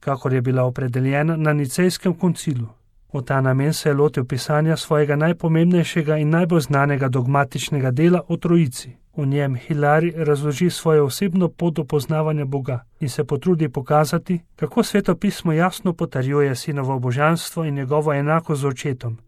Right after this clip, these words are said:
in to ne le v Novi zavezi, ampak tudi na mnogih straneh Stare zaveze,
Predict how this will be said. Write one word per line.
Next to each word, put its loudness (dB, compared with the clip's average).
in -2
to -6
ne 0
le 4
v 4
Novi 2
zavezi, 0
ampak -4
tudi 2
na 2
mnogih 2
straneh 0
Stare 2
zaveze, -4